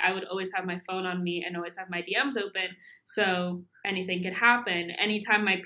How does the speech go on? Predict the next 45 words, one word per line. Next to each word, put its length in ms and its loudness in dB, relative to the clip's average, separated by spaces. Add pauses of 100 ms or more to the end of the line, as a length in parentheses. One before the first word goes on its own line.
peers, 500 2 (440)
something 680 2
sketch 420 2
happened 420 2
with 120 -2
the 120 -4
teacher 640 -2
or 100 -2
someone 340 -2
said 200 0
something 280 -4
in 80 -2
another 400 -2
class, 320 2
like, 220 -2
a 80 -4
lot 240 2
of 140 -4
my 260 -4 (460)
friends 280 0
told 280 -2
me, 180 0
and 100 -4
then 240 0
I 140 4
would 160 0
be 100 2
the 120 0
one 220 -2
to 60 -8
have 160 0
the 100 -6
conversation 760 -8 (520)
with 220 0
that 220 0
teacher 440 -4
about 300 2
that 160 0
behavior, 560 -2
or 160 0
I'd 180 0 (120)
go 220 2
with 200 -4
my 220 -2
friends. 360 -4